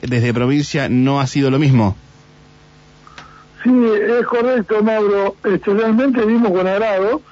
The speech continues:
Speaker 2: <clears throat> Nosotros hace más de cuarenta días que enviamos el, los proyectos, tanto de, eh, los que son Parque Nacional, este, de la Huelhuapi, más que nada,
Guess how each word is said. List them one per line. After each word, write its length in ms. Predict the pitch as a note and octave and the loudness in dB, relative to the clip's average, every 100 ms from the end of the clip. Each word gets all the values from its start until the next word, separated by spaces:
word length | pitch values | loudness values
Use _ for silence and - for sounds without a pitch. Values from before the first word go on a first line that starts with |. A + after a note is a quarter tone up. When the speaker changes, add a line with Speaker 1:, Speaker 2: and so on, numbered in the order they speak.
| - - | -20 -14
Speaker 2:
<clears throat> 720 | - - - - A3 A3+ E3+ C#3+ | -8 -6 -6 -6 -6 -4 -4 -2
Nosotros 340 | D3 F3 E3 F3+ | -2 -2 -2 -4
hace 140 | E3+ | -2
más 160 | E3 F3 | -2 0
de 360 | E3 D3+ C3+ B2 _ - - _ | 0 0 -2 -4 _ -20 -20 _
cuarenta 380 | - E3 E3+ E3 | -6 -2 0 0
días 160 | E3+ E3+ | 0 2
que 80 | D#3 | 0
enviamos 500 | D#3 E3 D#3+ C#3+ C#3+ | 0 0 0 0 0
el, 280 | C3+ C3 B2 - - - | 0 -2 -4 -18 -14 -6
los 140 | D3 | -6
proyectos, 840 | - D#3 - G#3 F3 - F3 G#3+ - - - - | -2 -2 0 -2 0 -2 0 -2 -6 -20 -20 -6
tanto 320 | F#3 F3+ F3 | -2 0 0
de, 680 | E3 D#3 D3+ D3 C#3+ C3+ C3 | 0 2 2 0 0 0 0
eh, 60 | B2 - - - | -4 -10 -20 -8
los 460 | D3+ D3 C#3+ C#3+ - | -2 0 0 0 -2
que 140 | D3+ | -6
son 260 | - E3 D3+ | -2 0 0
Parque 540 | F#3 F3 C#3+ D#3 C#3+ | 0 -2 0 0 0
Nacional, 840 | C3+ C3+ - D3 D#3+ D#3 D3 C3 - - - - - | 0 -4 -4 -2 0 0 0 -2 -4 -12 -20 -20 -12
este, 400 | C3 - - C3+ | -12 -12 -10 -6
de 380 | C3 C3 B2 A#2+ | -4 -2 -2 0
la 140 | C3 | 0
Huelhuapi, 880 | D3 D3 E3+ G#3 F#3 - F#3+ A3 B3 | 2 2 2 0 -4 -2 0 2 0
más 180 | E3+ D#3 | -2 -4
que 120 | D#3 | -2
nada, 440 | F3 F3 E3+ G#3+ | -2 0 0 -2